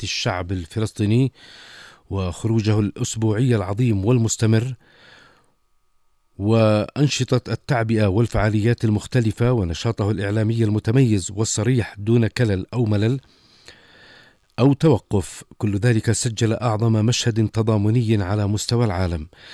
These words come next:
وجدد التأكيد على موقف اليمن الثابت إلى جانب أهلنا في غزة وقضيتهم العادلة ومظلوميتهم الواضحة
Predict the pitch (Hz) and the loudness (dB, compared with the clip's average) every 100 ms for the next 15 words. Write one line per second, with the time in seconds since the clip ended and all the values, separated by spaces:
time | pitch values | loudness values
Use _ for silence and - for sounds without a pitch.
0 | - - 95 95 87 82 113 110 107 101 | -20 -10 -2 -2 -2 -2 0 0 0 -2
1 | - 85 - 127 101 - 104 101 117 - | -4 -6 -2 -2 -2 -4 0 2 0 0
2 | 113 120 98 113 110 104 - 131 123 110 | -2 -2 0 0 2 0 -2 -2 0 0
3 | - 87 90 87 113 104 101 104 104 104 | -2 -4 -2 0 2 2 0 -2 0 0
4 | 101 92 107 117 104 95 98 87 92 - | 0 -2 -2 -2 -2 -4 -4 -6 -8 -6
5 | 101 101 110 - 110 98 98 104 90 120 | -4 0 -2 0 0 -2 -2 -6 -2 0
6 | 104 95 - - - - - - 107 110 | 0 -2 -4 -14 -20 -20 -16 -4 0 2
7 | 104 107 98 95 117 110 104 101 98 120 | 2 2 2 0 0 2 2 2 2 0
8 | 110 - | 0 -2